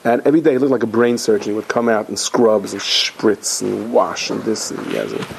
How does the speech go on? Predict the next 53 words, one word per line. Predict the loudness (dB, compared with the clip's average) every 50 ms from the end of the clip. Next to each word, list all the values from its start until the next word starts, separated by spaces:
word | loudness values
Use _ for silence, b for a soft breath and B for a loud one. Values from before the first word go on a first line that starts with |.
| B B B B B B B B B
And | 2 4 4
one | 4 4 6
day | 6 6 8 8 6
it | 4 2
came | 2 0 2 4
out | 4 4 4 2 0
and | -2 -4
he | -2
was | -2 0
like, | 0 0 -2 -2 -4 -4
"Oh," | -2 -2 -2 -2
he | -4 -6 -6
was | -8 -6 -6
like, | -6 -8 -8 -10 -16 B B B B B B B B B 0 0 0 2 0
I | -2
said, | -2 0 2 2 2 4
"You | 4 4
know, | 4 4 4 2 2 2 0 2
what's | 2 2 2 2
the | 2 4
matter?" | 4 6 6 6 6 4 4
And | 4 2
he | 2
goes, | 4 4 4 4 0
he | -4
thinks | -2 0 0 0 0
there's | -2 -2 0
a | -2
dent | -2 2 4 4 4 4 2 -2 -2
in | -2
the | -2
car. | -2 0 0 0 2 2 0 -2
I |
said, | -4 -6
"I | -6
don't | -6 -4
see | 2 2 2
a | 2
dent | 4 2 2 2 4
nowhere." | 2 2 4 4 2 0 -2 -4 -8 -18 -20 B B B B B B B B B B -10
It | -4
turned | 2 2 4 4 4 4
out, | 4 4 6 4 2 0 0
you | 0 2
know, | 2 4 4 4 4 2
if, | 0 -4 -6 -6
if, | -6 -4 -2 0
if, | 0 0 0
exa-, | -2 -2 0 0 2 2 0
if | 2
when | 2 2 2
the | 2 0
sun, | 0 2 2 2 2 2 0 -4